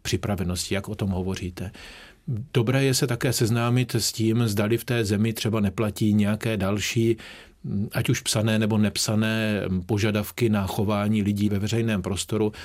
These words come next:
ať už to je třeba nošení, eh, odhalených vlasů ve většině arabských zemí,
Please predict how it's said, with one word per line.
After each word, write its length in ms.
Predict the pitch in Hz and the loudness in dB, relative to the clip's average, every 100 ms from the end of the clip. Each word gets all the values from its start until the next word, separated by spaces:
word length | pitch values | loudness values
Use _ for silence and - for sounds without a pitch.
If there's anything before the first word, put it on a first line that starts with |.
| - | -6
ať 180 | 117 - | -4 -2
už 100 | - | -2
to 100 | 113 | -2
je 80 | 98 | -2
třeba 280 | - 95 95 | -2 0 2
nošení, 600 | 98 - 104 104 104 98 - - - | 0 0 2 4 4 0 -6 -16 -8
eh, 60 | 101 92 | -4 -2
odhalených 880 | 113 95 110 107 101 104 101 - 104 | 0 0 0 0 2 2 2 -2 -4
vlasů 600 | 92 101 - - 107 104 90 | -2 -2 -2 0 2 2 0
ve 100 | 87 | 0
většině 500 | 92 90 98 95 90 - | 0 0 -2 -2 -4 -10
arabských 520 | - 98 104 - 98 95 | -6 -4 -4 -4 -2 0
zemí, 220 | 92 | 0